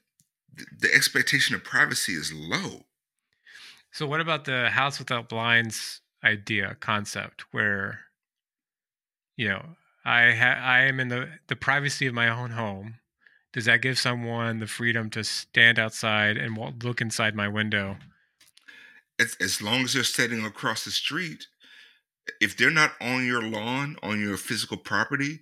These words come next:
Speaker 1: you have no expectation of privacy in that, in that circumstance.
Speaker 2: Do you feel that's an invasion of privacy?
Speaker 1: No, because if I'm standing across the street in my yard
Speaker 2: Yeah.
Speaker 1: and your blinds are open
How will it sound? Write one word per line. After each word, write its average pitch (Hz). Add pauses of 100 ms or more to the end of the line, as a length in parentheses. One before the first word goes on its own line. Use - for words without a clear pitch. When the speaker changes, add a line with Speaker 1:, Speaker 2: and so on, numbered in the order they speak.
(280)
Speaker 1:
you 143
have 110
no 120
expectation -
of -
privacy 87
in 80
that, 80
in 92
that 85
circumstance. - (680)
Speaker 2:
Do 117
you 139
feel 139
that's 123
an 113
invasion 117
of 98
privacy? 104 (500)
Speaker 1:
No, 196 (880)
because 113
if -
I'm 196
standing 175
across 143
the 127
street 127 (320)
in 87
my 107
yard 147 (240)
Speaker 2:
Yeah. 107 (120)
Speaker 1:
and 90
your 139
blinds 131
are 123
open 80